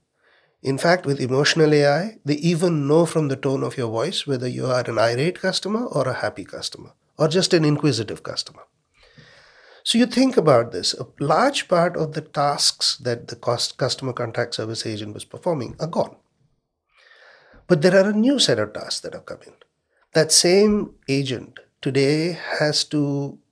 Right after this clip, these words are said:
have very high levels of empathy, has to have high levels of product knowledge,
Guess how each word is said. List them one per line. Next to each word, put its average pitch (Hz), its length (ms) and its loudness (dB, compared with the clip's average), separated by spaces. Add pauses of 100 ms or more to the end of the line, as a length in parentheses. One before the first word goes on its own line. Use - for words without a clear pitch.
(140)
have 143 140 -6
very 127 220 -2
high 143 200 0
levels 120 320 -4
of 113 80 -6
empathy, 107 580 -8 (1040)
has 147 160 -2
to 147 80 -2
have 147 280 0
high 143 300 2
levels 147 360 2
of 139 120 -6
product 120 320 -4
knowledge, - 480 -10